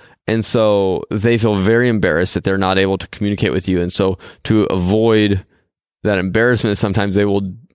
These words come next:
act in a way that some Americans think is rude because they're, they're like, "Oh, they're not tr-, they're willing to help me," you know? And so,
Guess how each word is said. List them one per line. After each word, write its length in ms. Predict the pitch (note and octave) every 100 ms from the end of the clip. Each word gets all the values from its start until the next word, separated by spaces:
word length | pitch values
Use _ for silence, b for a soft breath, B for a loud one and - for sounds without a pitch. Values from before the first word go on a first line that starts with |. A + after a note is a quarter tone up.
| _ _ _ -
act 280 | G#2+ - A2
in 80 |
a 20 | G2
way 120 | F#2
that 100 | B1
some 140 | G2+
Americans 400 | F#2+ F#2+ F#2+ F#2
think 120 | F#2+ F#2
is 140 | F#2
rude 180 | C#3 C#3
because 200 | G#2+ A2
they're, 180 | G#2+ F#2+
they're 180 | F#2+
like, 140 | F#2+ -
"Oh, 140 | C#3 A#2
they're 100 | A2+
not 140 | D#2
tr-, 80 | - -
they're 120 | F#2 -
willing 320 | A2+ A2 G2+
to 60 | G2
help 200 | C3 F2
me," 220 | D#2+ G2+ B B B B -
you 120 | G2+
know? 200 | F#2+ F2+
And 160 | E2+ F2
so, 360 | F#2 F2+ F2